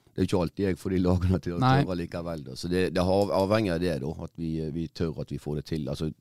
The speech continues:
Speaker 1: vi lykkes, for ellers så synes jeg det blir litt høye skuldre.
Speaker 2: Ja.
Speaker 1: Ehm, og da hjelper egentlig, altså, nå, nå føler jo en at en har litt å forsvare, og jeg mener jo fortsatt at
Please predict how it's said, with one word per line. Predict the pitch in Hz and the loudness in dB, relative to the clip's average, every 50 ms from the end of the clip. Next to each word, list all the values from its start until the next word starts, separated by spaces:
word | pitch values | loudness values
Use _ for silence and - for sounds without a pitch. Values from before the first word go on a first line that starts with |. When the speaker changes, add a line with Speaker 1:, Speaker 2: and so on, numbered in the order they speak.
| _ _ _ _ _ _ | _ _ _ _ _ _
Speaker 1:
vi | 90 | 2
lykkes, | 87 90 87 - _ _ - 85 67 - - | 2 2 2 0 _ _ -4 -4 -4 -4 -4
for | - 73 85 | -2 -2 0
ellers | 90 85 - | 0 0 -2
så | - | -4
synes | 78 - 85 80 - | -4 -6 -6 -6 -4
jeg | - 80 | -6 -4
det | 76 76 | -4 -4
blir | 76 76 | -4 -4
litt | 80 78 - | -4 -4 -4
høye | - 78 78 73 76 | -4 -6 -4 -4 -6
skuldre. | - - 73 73 71 67 65 - - _ _ _ - | -6 -6 -8 -8 -8 -10 -12 -12 -16 _ _ _ -8
Speaker 2:
Ja. | 131 - | -6 -6
Speaker 1:
Ehm, | - 67 69 69 69 69 67 67 69 67 - - _ _ _ _ | -6 -8 -10 -10 -12 -12 -10 -10 -10 -10 -12 -14 _ _ _ _
og | - 80 | 0 4
da | 90 | 6
hjelper | 101 101 104 120 123 95 - _ - 87 | 8 8 8 6 4 0 -6 _ -2 0
egentlig, | 90 101 98 - - 82 | 2 2 0 0 -2 -2
altså, | - 82 82 82 | 0 0 0 0
nå, | 85 95 107 92 - | 0 0 -2 -2 -2
nå | - 101 101 | -2 -2 -2
føler | - - 92 85 85 90 | -2 -2 -2 -2 0 0
jo | 98 104 | 0 0
en | 98 | 0
at | 90 80 - | -2 -2 -2
en | 82 82 | 0 0
har | 90 90 | 0 0
litt | 90 80 | 0 -2
å | - - | -6 -8
forsvare, | - 87 - - - - 107 104 101 82 69 67 60 60 62 | -8 -8 -6 -6 -4 -2 -2 -2 0 -2 -2 -4 -8 -8 -8
og | 67 | -6
jeg | 73 85 85 | -6 -4 -4
mener | 85 82 76 78 80 85 | -4 -4 -4 -2 -2 -2
jo | 85 78 | -4 -4
fortsatt | - - - 78 - - 76 - | -6 -8 -10 -10 -8 -10 -8 -8
at | 73 76 | -8 -10